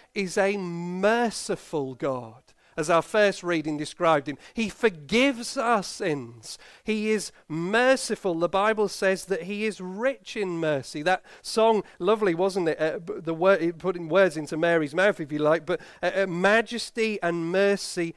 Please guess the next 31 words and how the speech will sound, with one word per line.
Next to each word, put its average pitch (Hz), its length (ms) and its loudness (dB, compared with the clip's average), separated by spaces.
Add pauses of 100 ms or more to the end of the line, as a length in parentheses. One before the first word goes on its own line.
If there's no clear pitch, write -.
(160)
meet 180 600 -2
me 156 360 -2
in 180 340 -2
this 165 320 -6
moment." 180 640 -2
The, 170 140 -4 (180)
the 180 100 -2
God 214 440 2
of 208 140 -2
all 214 180 2
creation 202 840 -4
comes 202 500 -6 (180)
and 160 360 -6
mercifully 185 840 -4
gets 156 360 -6
involved 147 680 -4 (260)
in 147 180 -4
my 151 140 2
life. 196 200 0
What's 262 240 -6
mercy? 185 440 2
It's 175 80 -14
a 147 60 -18
Christian 165 500 -8
word, 170 300 -2
isn't 170 200 -10
it? 170 180 -8
Sort 156 180 -8
of 143 60 -8
religious 156 440 -6
jargon. 165 640 0